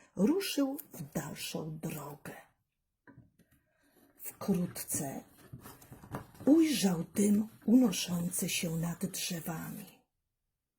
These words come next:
Wiedział, że dym znaczy obecność ludzi i nie mylił się. Doszedł do małej wioski nad rzeką.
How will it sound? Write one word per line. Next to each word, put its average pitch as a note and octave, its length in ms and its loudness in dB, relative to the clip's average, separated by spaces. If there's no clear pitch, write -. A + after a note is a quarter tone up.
Wiedział, G3+ 600 6
że E3+ 340 2
dym C4+ 460 8
znaczy A#3 540 6
obecność G#3 680 6
ludzi F#3 640 2
i A#3+ 120 12
nie G3 140 12
mylił B3 360 6
się. - 280 -6
Doszedł E4 560 6
do F3+ 160 2
małej G#3 380 4
wioski G#3 460 0
nad E3 220 -2
rzeką. - 600 -8